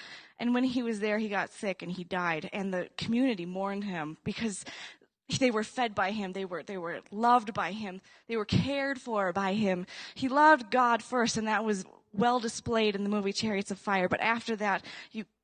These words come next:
in his life, he, he loved other people more than anything. And there's freedom in that.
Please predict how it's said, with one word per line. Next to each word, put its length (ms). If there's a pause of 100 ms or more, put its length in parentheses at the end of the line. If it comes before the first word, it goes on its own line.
in 100
his 180
life, 340
he, 220
he 260
loved 320
other 240
people 440 (1160)
more 220
than 140
anything. 440 (3250)
And 100
there's 160
freedom 500
in 160
that. 240